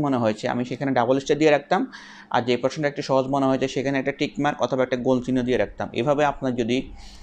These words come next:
পুরো গাইডে বিশেষ কিছু চিহ্ন ব্যবহার করেন, আপনার সর্বোচ্চ এই গাইডটা পড়তে দুই থেকে তিন ঘন্টা সময়ের ভিতরে আপনি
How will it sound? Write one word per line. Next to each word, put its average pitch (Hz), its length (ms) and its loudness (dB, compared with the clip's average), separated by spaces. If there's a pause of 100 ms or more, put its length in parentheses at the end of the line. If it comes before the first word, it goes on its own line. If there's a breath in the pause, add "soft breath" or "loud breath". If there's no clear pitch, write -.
(260 loud breath)
পুরো 139 200 4 (140)
গাইডে 131 280 6 (120)
বিশেষ 151 260 -2
কিছু 147 220 -6
চিহ্ন 139 140 2 (100)
ব্যবহার 123 300 4
করেন, 120 180 2 (220)
আপনার 120 320 -4
সর্বোচ্চ 131 360 0 (1080)
এই 135 140 8
গাইডটা 117 360 4
পড়তে 139 240 0 (160)
দুই 143 200 6
থেকে 160 200 0
তিন 147 160 2
ঘন্টা 127 240 0
সময়ের 127 200 0
ভিতরে 127 200 2
আপনি - 80 -8